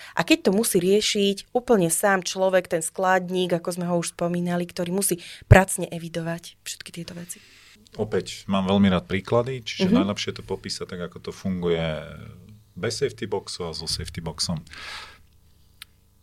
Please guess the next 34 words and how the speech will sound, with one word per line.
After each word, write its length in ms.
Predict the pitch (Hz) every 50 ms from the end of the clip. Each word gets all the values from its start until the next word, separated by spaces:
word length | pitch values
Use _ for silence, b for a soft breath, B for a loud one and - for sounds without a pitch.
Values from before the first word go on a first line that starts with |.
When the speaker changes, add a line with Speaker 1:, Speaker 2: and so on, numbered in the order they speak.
| _ -
Speaker 2:
Prídem 320 | 110 113 120 123 120 113
si 160 | - - 92
zobrať, 560 | 95 95 92 92 92 90 90 87 - - - 90
e, 240 | 87 85 82 82 80 82
rukavice 480 | 90 98 90 - 92 87 85 - - 76
do 80 | 95
skladu, 480 | 101 - - - 120 107 101 95 90 87
ja 160 | 85 80 82
ako 160 | - - -
zamestnanec 560 | 90 92 110 107 104 - 101 95 90 87 -
potrebujem, 480 | - 107 - - 107 95 95 90 87 80
ich 80 | 80 -
zaklopem 480 | - - 101 - 117 110 - 98 87
alebo 240 | 85 82 82 80 82
poviem: 320 | - 90 87 82 80 76
„Jožo, 320 | 82 95 104 95 95 87 80
hej, 240 | 90 95 95 - - _
daj 160 | - 87 85
mi 80 | 82 80
rukavice.“ 560 | 80 82 - - 107 87 90 87 - - 95
Jožo 240 | 92 92 90 104 80
zistí, 240 | 87 87 - - -
že 160 | 90 87 85
rukavice 400 | - - - 92 85 - - -
na 80 | 85 85
sklade 320 | 85 - - 87 82 80
nemá. 320 | 78 80 78 - - - - B B B B B B B
Čo 160 | - - - -
potrebuje? 400 | 131 - 139 135 123 131 123 110
Potrebuje 480 | - - - - 104 95 101 92 82
ich 40 | 80 85
doplniť. 480 | 80 - - 80 78 80 80 - -
Keďže 480 | - - 104 95 87 87 87 80 76 85 90 95
Jožo 240 | 90 92 90 85